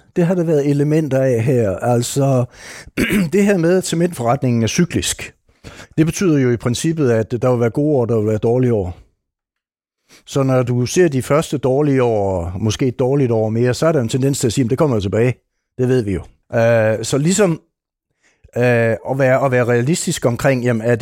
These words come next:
er det i virkeligheden det, vi kigger på nu, eller er der en strukturel, øh, ændring i markedet, ud over de cykliske udsving? Så det er vel den ene ting. Den anden ting er, at, at, øh, man sidder med en forretning, man, øh, er rigtig, rigtig stolt af, vi har været rigtig, rigtig stolte af,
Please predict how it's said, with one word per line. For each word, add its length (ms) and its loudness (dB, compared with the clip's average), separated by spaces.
er 100 0
det 100 -2
i 40 2
virkeligheden 380 0
det, 120 0
vi 40 0
kigger 260 0
på 200 2
nu, 240 -2
eller 200 2
er 140 2
der 140 -2
en 140 -2
strukturel, 560 0
øh, 340 2
ændring 520 -2
i 60 2
markedet, 600 -2
ud 180 0
over 400 0
de 80 0
cykliske 440 -2
udsving? 400 -2
Så 140 -4
det 60 0
er 40 4
vel 100 0
den 120 2
ene 160 0
ting. 300 0
Den 80 0
anden 140 2
ting 220 0
er, 240 2
at, 440 0
at, 400 0
øh, 200 2
man 140 -2
sidder 220 2
med 120 2
en 60 -2
forretning, 560 0
man, 460 2
øh, 440 0
er 180 0
rigtig, 240 0
rigtig 220 -2
stolt 260 0
af, 160 2
vi 60 0
har 100 2
været 160 2
rigtig, 240 0
rigtig 200 -2
stolte 340 0
af, 260 -2